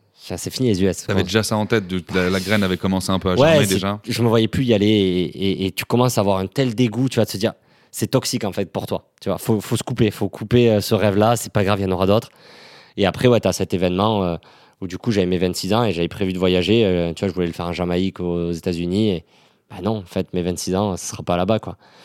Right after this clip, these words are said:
Speaker 2: Et le
Speaker 1: Et
Speaker 2: process pour couper du coup ce, ce rêve et pour essayer de rebondir, du coup, ça a été quoi alors ?
Speaker 1: Je suis
Speaker 2: Comme tu
Speaker 1: sorti du dernier rendez-vous à l'ambassade. C'était dix heures, refus. Onze heures, j'étais avec mon C E O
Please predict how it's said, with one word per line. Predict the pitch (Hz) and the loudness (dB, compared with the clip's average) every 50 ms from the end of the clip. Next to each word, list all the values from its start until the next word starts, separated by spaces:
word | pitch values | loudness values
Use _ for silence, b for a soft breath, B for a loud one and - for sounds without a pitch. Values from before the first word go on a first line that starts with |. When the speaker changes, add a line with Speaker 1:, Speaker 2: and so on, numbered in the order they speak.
| B | B
Speaker 2:
Et | - 98 | -4 -2
le | 98 | -2
Speaker 1:
Et | 98 | 0
Speaker 2:
process | 82 - - 110 - - 127 120 | 0 0 0 0 0 0 -2 -2
pour | - - 98 - | -2 -4 -6 -6
couper | - - 95 - 110 | -6 -6 -2 -2 0
du | 107 98 92 | 0 -2 -4
coup | - - 98 | -4 -4 -6
ce, | 92 - - 90 85 82 82 80 | -4 -4 -2 -2 -2 -2 -2 -4
ce | 76 - 90 | -4 -4 -6
rêve | 80 78 90 101 113 120 110 95 90 - | -4 -2 0 2 2 2 2 0 -2 -4
et | - 85 85 85 82 85 80 | -4 -4 -4 -2 -2 -2 -4
pour | - - 90 85 87 | -4 -6 -4 -4 -4
essayer | - - 92 | -4 -4 -2
de | 92 | -2
rebondir, | 90 90 92 87 90 92 90 95 120 117 | 0 0 -2 -2 -2 -4 -2 -2 -2 -2
du | 104 92 | -2 -4
coup, | - 117 120 | -4 -6 -4
ça | - - 85 | -2 -2 -2
a | |
été | 82 82 - 90 | -2 -2 -4 -6
quoi | - - 92 90 | -6 -4 -2 -2
alors ? | 85 82 80 78 - _ | -2 -4 -6 -10 -14 _
Speaker 1:
Je | - - 165 | -10 -8 -6
suis | 120 | -2
Speaker 2:
Comme | - - 110 | -2 -2 -2
tu | 98 | 0
Speaker 1:
sorti | 98 139 | -2 -4
du | 127 113 107 | -4 0 0
dernier | 110 107 110 113 110 | 2 2 2 2 0
rendez-vous | 107 104 104 101 101 | 0 0 0 0 0
à | 104 | 0
l'ambassade. | 101 98 98 92 - 98 101 104 113 107 - _ _ _ _ _ _ _ _ _ _ _ _ - | 0 0 -2 -2 -2 -4 -4 -4 -6 -12 -16 _ _ _ _ _ _ _ _ _ _ _ _ -20
C'était | - - - 98 | -16 -10 -8 -8
dix | 87 92 104 98 | -6 -4 -2 -2
heures, | 98 92 95 90 92 - _ _ _ | -2 -2 -2 -4 -10 -18 _ _ _
refus. | - 87 104 95 - - 104 104 - _ _ _ _ _ _ _ _ _ _ - | -6 -4 -4 -4 -2 -4 -6 -6 -6 _ _ _ _ _ _ _ _ _ _ -4
Onze | - 110 107 92 110 | -2 0 2 2 2
heures, | 107 98 | 2 2
j'étais | 90 - - | 0 0 -2
avec | 98 87 | 0 0
mon | 98 98 | 0 0
C | 90 - - 95 | -2 0 0 0
E | 95 | 0
O | 98 101 | 0 0